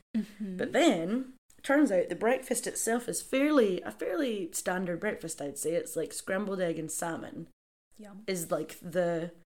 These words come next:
Speaker 2: the breakfast you're most likely to find.
Speaker 1: Mm-hmm.
Speaker 2: But the thing that caught my eye was brunost or brunost. And it is brown cheese. Have you heard of it before?
Speaker 1: I don't think so.
Speaker 2: I took, I took a picture,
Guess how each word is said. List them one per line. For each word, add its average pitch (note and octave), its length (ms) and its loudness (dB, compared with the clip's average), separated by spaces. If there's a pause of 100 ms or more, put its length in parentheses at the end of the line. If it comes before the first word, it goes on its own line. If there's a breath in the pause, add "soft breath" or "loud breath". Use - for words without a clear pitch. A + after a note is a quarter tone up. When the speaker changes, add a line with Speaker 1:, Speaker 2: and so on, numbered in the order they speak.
(380)
Speaker 2:
the F3+ 80 -4
breakfast A3 440 0
you're G#3+ 100 6
most F#3+ 480 -2
likely E3+ 320 -2
to D#3+ 100 -10
find. - 580 -6 (180)
Speaker 1:
Mm-hmm. F#3 300 -10 (140)
Speaker 2:
But - 140 -4
the F#3 80 -4
thing C4 280 4
that A#3 120 2
caught - 180 -2
my D3+ 280 -6
eye A#3+ 460 2 (100)
was F3+ 400 6 (560)
brunost A3 720 2 (100)
or F#3+ 80 -4
brunost. G#3 800 -2 (1000)
And G3 160 2
it A3 180 4
is F#3 120 2
brown A#3 600 2
cheese. - 680 -8
Have F#3+ 100 -6
you G#3+ 80 -2
heard A3+ 200 -4
of F3 80 -4
it - 100 -6
before? - 400 -14 (380)
Speaker 1:
I D3+ 200 -18
don't D4+ 220 -12
think C#4 320 -10
so. - 180 -10
Speaker 2:
I C#4+ 40 -2
took, C#4+ 420 -2
I F#3+ 140 4
took B3 320 -6
a D4+ 40 2
picture, - 680 0